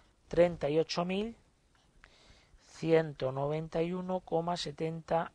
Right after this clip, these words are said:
y ocho. ¿Sí? ¿Se ve esto o no se ve? ¿Sí, no? Vale, vale, vale.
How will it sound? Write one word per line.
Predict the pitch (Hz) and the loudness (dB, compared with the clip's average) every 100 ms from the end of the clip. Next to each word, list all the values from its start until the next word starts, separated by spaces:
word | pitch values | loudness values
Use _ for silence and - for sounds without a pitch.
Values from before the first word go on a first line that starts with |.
| - | -8
y | 131 | -8
ocho. | - - - _ _ _ _ - - - - - - - - - - - - - _ _ | -8 -16 -20 _ _ _ _ -20 -20 -20 -20 -20 -20 -20 -20 -20 -20 -20 -20 -20 _ _
¿Sí? | - 226 254 262 269 - - | 4 6 8 8 4 0 -10
¿Se | - 190 | 2 8
ve | 226 | 8
esto | 233 240 | 8 6
o | |
no | 233 | 6
se | 240 | 8
ve? | 220 180 135 - - _ _ - _ - | 8 8 4 -6 -20 _ _ -20 _ -18
¿Sí, | - 190 | -2 2
no? | 175 202 269 294 - _ - - - - | 8 8 8 6 -4 _ -20 -20 -20 -16
Vale, | 156 156 202 127 - - - - - | -4 12 12 12 8 -20 -20 -20 -14
vale, | 170 175 123 - _ _ - 151 | 6 6 6 -4 _ _ -20 -12
vale. | 127 - | -12 -12